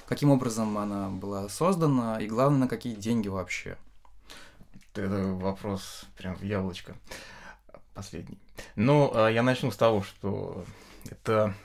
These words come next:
Speaker 2: э, книга готовилась, э, довольно долго. А, так вот, хотели мы сделать, э, к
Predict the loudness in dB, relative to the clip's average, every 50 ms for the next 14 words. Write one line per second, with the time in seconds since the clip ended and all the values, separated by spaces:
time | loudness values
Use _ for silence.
0 | -12 -12 -12 -16 -20 -18 -10 -8 -4 -4 -4 -4 -4 -6 -8 -8 -4 -4 -4 -2
1 | 0 2 2 4 4 2 2 0 -2 -6 -10 -14 -16 -16 -16 -16 -14 -6 -4 -4
2 | -2 -2 -2 0 2 2 2 2 -2 -6 -12 -18 -18 -20 -18 -18 -18 -18 -16 -18
3 | -14 -12 -10 -6 -6 -4 -4 -4 -4 -2 0 0 2 2 0 0 -2 -2 -2 -2
4 | -4 -6 -8 -14 _ _ -20 -20 -20 -20 -20 -20 -20 -20 -20 -20 -20 -20 -20 -20
5 | -20 -18 -14 -12 -10 -8 -8 -8 -10 -10 -10 -10 -10 -12 -12 -18 -16 -10 -10 -10
6 | -10 -10 -12 -14 -10 -8 -8 -6 -4 -2 0 2 2 2 0 -2 -2 -2 0 2
7 | 2 2 0 -2 -4 -8 -10 -8 -6 -4 -4 -4 -6 -8 -12 -6 -2 -2 0 0
8 | 0 -2 -4